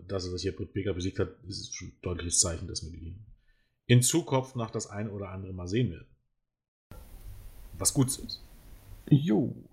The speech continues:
Speaker 2: Eight-Man-Tag-Team-Match. Die Lucha Brothers, der Butcher und der Blade, gewannen gegen die Elite, Omega, Page und die Young Bucks. Knappe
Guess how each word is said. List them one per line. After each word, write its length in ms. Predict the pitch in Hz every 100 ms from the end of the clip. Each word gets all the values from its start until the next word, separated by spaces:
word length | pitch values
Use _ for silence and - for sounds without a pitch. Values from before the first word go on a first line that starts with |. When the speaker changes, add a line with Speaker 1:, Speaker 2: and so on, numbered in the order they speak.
| _ _ - _ _
Speaker 2:
Eight-Man-Tag-Team-Match. 1080 | 214 226 226 208 - 233 - 139 - - -
Die 160 | 214
Lucha 500 | 190 160 208 - 202
Brothers, 800 | 175 127 175 175 165 151 - - - _ _ -
der 140 | 139
Butcher 460 | 131 185 - 170 165
und 180 | 175 170
der 60 |
Blade, 420 | 147 156 160 165 - - - _ _ _
gewannen 420 | 135 120 160 151
gegen 260 | 123 143 135
die 240 | 135 156
Elite, 500 | 147 160 117 92 - - - - -
Omega, 460 | 143 139 127 123
Page 480 | 123 131 123 123 -
und 360 | 139 135 139 -
die 220 | 123 117
Young 280 | 120 127 113
Bucks. 640 | 101 - - - - - - _ - - _ _ _ _ _ _ _
Knappe 480 | 170 175 170 165